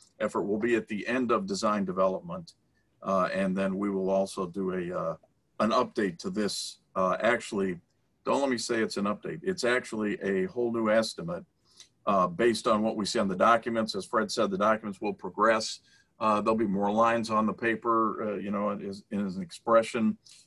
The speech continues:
Uh, and then we will price what we see on the, uh, design development documents, do a schedule update, uh, get together for another reconciliation with WOLD, uh, with the district, and, um,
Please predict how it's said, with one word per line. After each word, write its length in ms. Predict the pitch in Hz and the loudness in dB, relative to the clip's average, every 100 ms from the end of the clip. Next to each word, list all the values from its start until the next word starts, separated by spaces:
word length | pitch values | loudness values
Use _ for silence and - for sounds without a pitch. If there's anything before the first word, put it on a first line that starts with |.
| _ - | _ 0
Uh, 220 | 98 95 | 2 2
and 220 | 98 104 | 2 2
then 220 | 95 98 | 2 2
we 100 | 107 | 2
will 160 | 110 101 | 2 0
price 480 | - - 110 101 - | -2 2 4 2 0
what 240 | 113 113 | 2 4
we 140 | 107 98 | 2 -4
see 480 | - 110 101 98 - _ _ _ - | -4 -4 -2 -4 -6 _ _ _ -2
on 300 | 110 113 107 | 4 4 4
the, 240 | 98 98 | 0 2
uh, 180 | 92 95 | 2 2
design 380 | 87 98 107 98 | 0 0 2 2
development 420 | 101 98 98 92 | 0 -2 -2 0
documents, 540 | 98 95 98 92 - 85 - | 0 0 -2 -6 -8 -20 -6
do 220 | 110 117 | 0 0
a 40 | |
schedule 580 | 110 - 123 113 110 110 | 0 0 0 2 2 2
update, 440 | 101 - 104 98 - _ _ _ - | 0 0 0 0 -4 _ _ _ -4
uh, 220 | 98 95 | 0 2
get 200 | 98 110 | 2 -2
together 380 | 107 104 107 101 | 2 2 4 2
for 160 | 110 | 0
another 300 | 98 107 110 | 0 2 2
reconciliation 1000 | 107 113 110 95 - 113 107 123 120 120 113 | 4 2 2 -6 -2 0 4 2 2 -2 -2
with 220 | 117 - | -2 -2
WOLD, 420 | 107 110 110 104 _ _ _ - | 0 2 2 0 _ _ _ -2
uh, 180 | 107 104 | 2 4
with 140 | 104 - | 2 -2
the 100 | 92 | -2
district, 600 | 110 110 - 104 - _ _ _ _ 98 | -2 -2 0 -2 -2 _ _ _ _ -4
and, 280 | 95 92 | -2 0
um, 400 | 95 92 90 85 | 4 4 2 -4